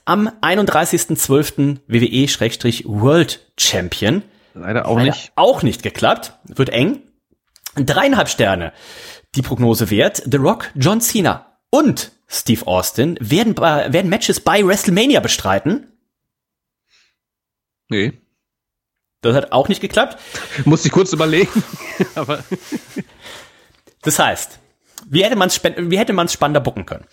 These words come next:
Speaker 1: Es ist noch eine Prognose offen. Ich brauche mindestens viereinhalb Punkte und die letzte Prognose ist fünf Punkte wert, fünf Sterne wert gewesen, denn ich habe prognostiziert, Anfang zwanzig dreiundzwanzig,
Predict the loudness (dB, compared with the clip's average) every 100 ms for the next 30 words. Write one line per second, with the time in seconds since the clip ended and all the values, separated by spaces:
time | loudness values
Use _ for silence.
0 | -20 -8 -6 -4 -4 -4 -2 -4 -4 0
1 | 2 4 2 0 -2 -2 0 0 0 -2
2 | 0 -2 -2 -12 _ _ _ -20 -20 -4
3 | -2 2 2 2 2 0 2 2 2 0
4 | -2 -2 -2 0 2 2 0 0 -2 0
5 | -2 -2 -6 _ _ _ -2 2 4 2
6 | -2 -4 -2 2 0 0 -6 _ _ -4
7 | -2 -2 -2 0 -2 -4 -2 -2 -2 0
8 | 2 0 -2 -6 -4 0 0 2 -2 -2
9 | -6 -6 -2 -4 -2 0 0 -4 -10 -6
10 | 0 0 0 -2 -2 -4 -4 -2 -2 0
11 | -4 -2 -6 -6 -6 -6 -6 -8 -4 -4
12 | -4 -6 -6 -8 -12